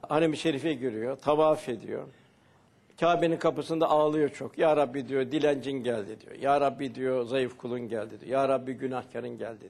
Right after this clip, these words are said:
diyor. Sonra çıkıyor Kabe'den, kuru ekmek yiyen yoksullar görüyor. Hemen onların yanına gidiyor.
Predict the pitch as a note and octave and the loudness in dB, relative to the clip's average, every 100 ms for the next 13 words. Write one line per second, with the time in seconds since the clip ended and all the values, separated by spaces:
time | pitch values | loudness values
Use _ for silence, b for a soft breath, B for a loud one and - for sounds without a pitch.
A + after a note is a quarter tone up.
0 | - - - _ _ b b b b _ | -20 -20 -20 _ _ b b b b _
1 | _ _ _ _ _ _ _ - G3+ F3 | _ _ _ _ _ _ _ 2 4 4
2 | F3 F#3+ - - - F3 F#3 D#3+ C#3+ - | 2 0 -6 -12 -6 2 6 6 4 4
3 | C3+ A2 B2+ D#3+ F3+ - _ _ _ _ | 2 2 0 0 -2 -4 _ _ _ _
4 | b b _ - E3 F3+ F3 F#3+ F#3 E3+ | b b _ -2 4 6 4 2 0 2
5 | F3 E3+ - D#3+ C#3+ C3 A2 A2+ G#2 F2+ | 4 2 0 -4 2 2 2 -8 -10 -14
6 | - _ - A3+ A3 G3 E3+ F3 F3+ D#3 | -18 _ -2 0 2 2 2 2 2 2
7 | C#3+ G#2 G2 D#2 | 0 -4 -10 -14